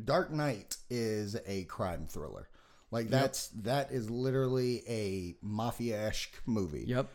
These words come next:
Speaker 1: And then, to me, Dark Knight Rises is a terrorist movie with Batman.
Speaker 2: Mm-hmm.
Speaker 1: And that's why
Speaker 2: Yep, you're
Speaker 1: Captain
Speaker 2: right.
Speaker 1: America, I know you haven't seen that, but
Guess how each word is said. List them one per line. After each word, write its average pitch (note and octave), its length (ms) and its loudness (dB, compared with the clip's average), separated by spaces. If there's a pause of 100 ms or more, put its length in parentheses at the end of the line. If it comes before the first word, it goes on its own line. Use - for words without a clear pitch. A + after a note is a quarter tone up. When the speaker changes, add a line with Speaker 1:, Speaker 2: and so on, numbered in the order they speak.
(240)
Speaker 1:
And A2+ 140 0
then, A2+ 340 0 (100)
to C3 100 4
me, A#2+ 240 4
Dark A#2 260 2
Knight A2+ 220 0
Rises C#3+ 760 6
is G#2+ 360 0
a G2+ 80 2
terrorist F#2+ 540 2
movie G1+ 360 -6 (520)
with G#2 240 -2
Batman. - 500 -2
Speaker 2:
Mm-hmm. C3 320 4 (360)
Speaker 1:
And A2+ 120 0
that's A#2+ 220 2
why A2+ 520 2
Speaker 2:
Yep, D3+ 380 0
you're C#3+ 100 4
Speaker 1:
Captain E3+ 140 8 (140)
Speaker 2:
right. - 20 2
Speaker 1:
America, C#3 760 6 (380)
I - 20 -2
know G#2+ 160 0
you G2 100 0
haven't F#2+ 180 -2
seen G#2+ 140 -2
that, F#3 320 4
but A#2+ 380 0